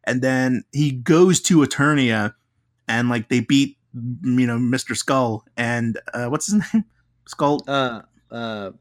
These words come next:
Speaker 1: Skullface?
Speaker 2: uh, God, I don't, I don't, I never liked He-Man, so I, you're
Speaker 1: Skeletor. His name is Skeletor.
Speaker 2: Yeah,
Speaker 1: Uh,
Speaker 2: that's it. Yeah, yeah.
Speaker 1: and so they, you know, they defeat Skeletor, and they're like, "Well, time for us to <laughs> go home." And then it cuts, and, uh, and James Tolkien, the detective, is, like, sitting on a throne,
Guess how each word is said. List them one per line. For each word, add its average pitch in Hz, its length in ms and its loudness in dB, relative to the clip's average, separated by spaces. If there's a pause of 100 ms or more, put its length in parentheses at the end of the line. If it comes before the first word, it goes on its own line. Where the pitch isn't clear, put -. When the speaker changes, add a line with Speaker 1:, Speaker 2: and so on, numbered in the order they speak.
(120)
Speaker 1:
Skullface? 175 640 -4
Speaker 2:
uh, - 0 - (500)
God, 120 280 -8
I 117 120 -4
don't, 113 260 -10
I 117 120 -10
don't, 95 200 -12
I 127 140 -8
never 123 340 -2
liked 98 260 -10
He-Man, 90 420 -16
so 104 160 -14
I, 98 180 -14 (200)
you're 104 140 -12
Speaker 1:
Skeletor. 165 440 2
His 104 80 -4
name 131 120 2
is 120 80 -4
Skeletor. - 320 -8 (360)
Speaker 2:
Yeah, 131 300 0
Speaker 1:
Uh, 131 140 0
Speaker 2:
that's 117 140 -6
it. 82 220 -14
Yeah, - 80 -20 (360)
yeah. 82 160 -20
Speaker 1:
and 123 180 0
so 139 160 2
they, 127 100 0
you 131 120 2
know, 127 100 0
they 127 100 0
defeat 123 280 0
Skeletor, 123 580 0 (380)
and 117 240 0
they're 120 80 0
like, 117 160 -2
"Well, 208 100 2
time 202 220 0
for 208 100 -2
us 185 120 0
to 208 80 0
<laughs> - 20 -2
go - 220 4
home." 175 340 2 (280)
And 139 140 0
then 135 80 2
it 127 140 -2
cuts, 151 340 -2
and, 123 280 -2
uh, 117 360 -2
and 117 400 -2 (300)
James 147 280 0
Tolkien, 139 420 0
the 120 40 0
detective, 117 540 -2
is, 104 60 -6
like, 107 120 -4
sitting 139 320 -2
on 123 80 -4
a 113 60 -6
throne, 123 540 -2